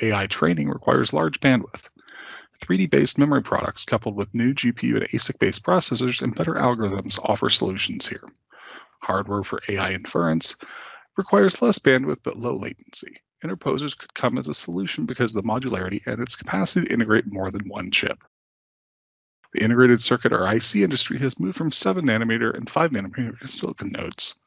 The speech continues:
However, wafer costs and design costs continue to increase exponentially, and power density is still increasing. Entire new product classes such as machine learning and deep neural networks are poised to dramatically alter technical innovation in every corner, from molecular modeling of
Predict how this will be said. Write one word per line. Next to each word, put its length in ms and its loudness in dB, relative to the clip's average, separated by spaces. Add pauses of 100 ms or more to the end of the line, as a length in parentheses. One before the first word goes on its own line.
(440)
However, 460 6
wafer 220 -4
costs 340 2
and 100 -4
design 320 0
costs 320 0
continue 320 -4
to 160 -4
increase 420 0
exponentially, 800 -2 (260)
and 140 -2
power 240 4
density 460 2
is 100 -2
still 360 0
increasing. 520 -2 (800)
Entire 400 2
new 120 2
product 340 0
classes 420 -2
such 220 -4
as 120 -8
machine 340 0
learning 280 -2
and 120 -6
deep 220 -8
neural 260 -6
networks 520 0
are 80 4
poised 580 0 (260)
to 80 -12
dramatically 500 4
alter 320 4
technical 440 -6 (640)
innovation 560 4
in 160 -4
every 240 -6
corner, 400 0
from 220 -4
molecular 440 -2
modeling 520 6
of 120 -4